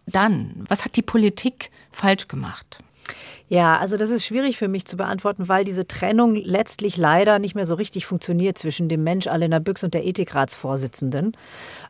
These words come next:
Speaker 2: Ähm, aber ich sage jetzt mal das, was ich auch schon öffentlich dazu an anderen Stellen formuliert habe, dass ich glaube, dass insbesondere im Herbst verschiedene Möglichkeiten da gewesen wären, ohne dass ich sagen würde, ich hätte das irgendwie besser gewusst.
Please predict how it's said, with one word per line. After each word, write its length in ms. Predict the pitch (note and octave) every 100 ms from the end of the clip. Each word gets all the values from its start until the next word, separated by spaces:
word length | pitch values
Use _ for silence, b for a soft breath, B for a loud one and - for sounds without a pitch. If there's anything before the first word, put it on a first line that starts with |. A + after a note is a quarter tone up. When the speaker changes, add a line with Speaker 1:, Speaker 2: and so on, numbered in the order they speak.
| -
Speaker 2:
Ähm, 160 | F3+
aber 180 | F#3 F#3
ich 100 | F3+
sage 260 | F#3 F#3+ G#3+
jetzt 200 | G3+ G3+
mal 300 | F#3 F#3+ - -
das, 260 | F#3 G3
was 140 | F#3+ E3+
ich 160 | F3
auch 100 | F#3+
schon 220 | - F#3 F3+
öffentlich 480 | G3 G#3 F#3 F#3
dazu 480 | F3+ F3+ - G3 -
an 160 | F3 E3+
anderen 380 | F3+ A3 A3 F#3+
Stellen 480 | - F3 G3+ A3
formuliert 640 | - F3 E3+ E3 A3+ A#3 F3
habe, 400 | E3 F3 G3+ G3+ B B B
dass 180 | F3+ -
ich 240 | F#3 -
glaube, 320 | G3 F3 G3+
dass 160 | F#3 -
insbesondere 800 | A3+ A3+ G3+ E3+ D#3+ G3 F3+ D#3+
im 120 | E3
Herbst 600 | D#3 E3+ F3 - - -
verschiedene 880 | - - F#3 - A3 G#3+ G#3 F#3 F3
Möglichkeiten 1000 | E3 F3+ G3 F#3 - E3 E3 F3+ E3 D#3 _ -
da 200 | D#3+ F3+
gewesen 540 | F3 F3 F3+ E3+ D#3
wären, 720 | D3 D#3 E3 D3+ D#3 G3+ A#3 - -
ohne 240 | D4+ F4+
dass 160 | B3+ G#3
ich 240 | G#3 - -
sagen 380 | - E3+ G3+ F#3
würde, 180 | F#3 F3
ich 160 | F#3
hätte 160 | G#3 F#3
das 100 | E3+
irgendwie 220 | E3 D3
besser 300 | F#3 G#3 C3
gewusst. 500 | C3+ C#3+ G#2 - -